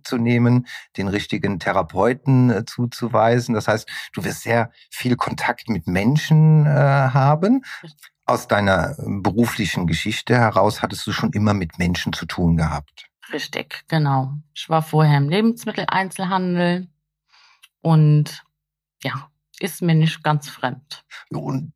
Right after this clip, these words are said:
Speaker 1: nicht ganz fremd ist vielleicht sogar f-, n-, nicht ausreichend richtig, sondern da, äh, steckt so deine Passion dahinter, ne? Du
Speaker 2: Ja.
Speaker 1: hast gern mit Menschen zu
Speaker 2: Ja.
Speaker 1: tun, du bist gern mit Menschen unterwegs und, äh, kannst das auch richtig gut.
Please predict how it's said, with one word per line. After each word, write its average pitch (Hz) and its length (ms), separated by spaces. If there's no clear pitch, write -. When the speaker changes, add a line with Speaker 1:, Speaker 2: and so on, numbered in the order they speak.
Speaker 1:
nicht 139 400
ganz 98 220
fremd 180 320
ist - 120
vielleicht - 500
sogar 92 200
f-, - 260
n-, 113 640
nicht 131 360
ausreichend 101 540
richtig, 175 320
sondern 135 300
da, 131 600
äh, 117 240
steckt - 340
so 143 100
deine 131 260
Passion - 380
dahinter, 85 300
ne? 117 160
Du 156 60
Speaker 2:
Ja. 131 60
Speaker 1:
hast 147 100
gern 143 180
mit 143 160
Menschen 151 340
zu 147 140
Speaker 2:
Ja. 139 140
Speaker 1:
tun, 143 260
du 120 80
bist 117 160
gern 123 140
mit 113 140
Menschen 117 320
unterwegs 117 720
und, 113 680
äh, 110 720
kannst - 260
das 123 140
auch 120 120
richtig - 280
gut. 87 320